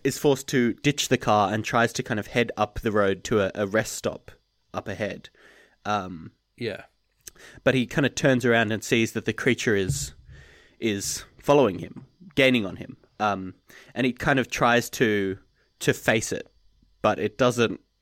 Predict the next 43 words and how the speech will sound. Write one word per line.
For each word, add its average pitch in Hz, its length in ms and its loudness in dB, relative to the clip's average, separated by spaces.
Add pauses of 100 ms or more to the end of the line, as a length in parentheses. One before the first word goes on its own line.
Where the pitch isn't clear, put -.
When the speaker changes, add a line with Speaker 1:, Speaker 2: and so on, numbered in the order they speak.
Speaker 1:
<laughs> - 260 2
work 120 500 4
so 131 240 4
good 117 240 2
for 104 220 0
him. - 240 0 (440)
Speaker 2:
Yeah, 113 400 0
and 131 100 0
I 147 40 4
like 156 180 6
this 165 160 -6
bit 147 200 2
where 127 240 0
he, 113 460 -2 (460)
as 131 160 0
he's 127 160 -6
trying - 200 0
to 117 60 0
run 110 180 -2
away 101 260 -4
from 123 220 -6
it, 123 220 -4
there's 107 260 -8
that 104 200 -6
line, 107 480 -4
uh, 101 500 -4
"The 110 140 -6
wind 131 420 -2
picked 127 280 -6
up, 107 260 -6 (640)
and 117 100 -4
I 117 80 2
had 127 180 -2
to 127 60 -10
close 123 320 -4
my 110 180 -2
eyes 107 260 -4
in 104 60 -6
the 101 80 -8
face 104 240 -8
of 107 60 -12
the 104 60 -8
headwind. 95 440 -10